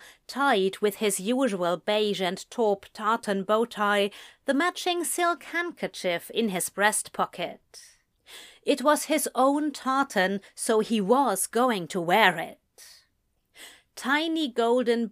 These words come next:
book-shaped cufflinks that Anathema had given him a few Christmases ago adorned his wrists, and his gold pocket watch took pride of place with its matching gold chain.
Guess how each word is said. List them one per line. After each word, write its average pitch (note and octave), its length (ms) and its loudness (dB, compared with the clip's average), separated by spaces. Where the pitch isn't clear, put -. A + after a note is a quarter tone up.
book-shaped - 840 -4
cufflinks F#3 720 -2
that F#3+ 240 0
Anathema F#3+ 680 -2
had F#3+ 320 -4
given G#3+ 320 0
him F#3+ 180 -4
a F#3+ 60 0
few A#3+ 260 -4
Christmases G#3+ 880 -2
ago G3+ 420 4
adorned A3+ 580 2
his G3 260 -2
wrists, - 560 -2
and G#3 240 0
his B3 260 -2
gold D#4 520 0
pocket C#4 400 -2
watch F3+ 340 0
took - 280 -4
pride B3+ 340 4
of F3+ 180 2
place - 520 0
with G3 140 0
its - 220 0
matching G3+ 560 -2
gold G#3+ 480 2
chain. E3 720 -4